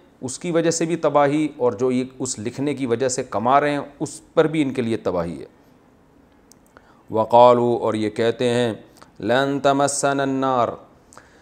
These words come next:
तमस्सा असल में था मसासा यमसूसु, इसका माना होता है छूना,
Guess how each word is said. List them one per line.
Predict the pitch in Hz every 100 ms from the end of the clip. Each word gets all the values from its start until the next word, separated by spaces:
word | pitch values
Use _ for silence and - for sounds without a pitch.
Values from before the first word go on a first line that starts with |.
| _ _ _ _ _ _ _ -
तमस्सा | 151 175 - 180
असल | 180 175
में | 165
था | 160 165 170 - - - - - -
मसासा | 107 123 135 151 147 143 156
यमसूसु, | 135 120 139 131 - 110 - 113 92 - 117
इसका | - 135
माना | 120 127 135
होता | 117 113 131
है | 143
छूना, | - 98 87 78